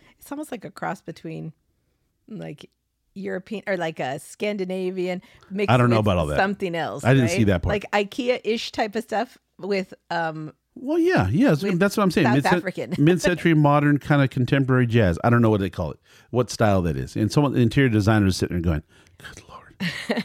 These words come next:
Speaker 1: <laughs>
Speaker 2: Would you guys just shut up already? Talk about food?"
Speaker 1: Don't they have pictures? Let's, let's find
Speaker 2: Well, I'm just
Speaker 1: How
Speaker 2: saying,
Speaker 1: do you spell
Speaker 2: coffee,
Speaker 1: it's spelled
Speaker 2: coffee,
Speaker 1: coffee?
Speaker 2: in the coffees that I've had from coffee,
Speaker 1: Mm-hmm.
Speaker 2: I, I wasn't like, "Ooh, I gotta get back there."
Speaker 1: Mm.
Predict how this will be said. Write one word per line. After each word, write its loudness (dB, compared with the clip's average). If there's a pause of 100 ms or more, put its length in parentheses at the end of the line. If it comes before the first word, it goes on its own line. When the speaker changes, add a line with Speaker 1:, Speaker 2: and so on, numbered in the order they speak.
(100)
Speaker 1:
<laughs> -6
Speaker 2:
Would 4
you 4
guys 4
just 2
shut 2
up 2
already? 2 (220)
Talk 2
about 0
food?" -4 (800)
Speaker 1:
Don't -14
they -12
have -14
pictures? -16
Let's, -16
let's -20
find -16
Speaker 2:
Well, 6
I'm 2
just 2
Speaker 1:
How 4
Speaker 2:
saying, 0
Speaker 1:
do -10
you -10
spell 6
Speaker 2:
coffee, 2 (100)
Speaker 1:
it's -8
spelled 4
Speaker 2:
coffee, -2
Speaker 1:
coffee? -10
Speaker 2:
in 6
the 4
coffees 2
that 4
I've 4
had 4
from 2
coffee, 2 (220)
Speaker 1:
Mm-hmm. -14
Speaker 2:
I, 6 (140)
I 4
wasn't 4 (120)
like, 0
"Ooh, 4
I -10
gotta 2
get 2
back 0
there." -10 (320)
Speaker 1:
Mm. -16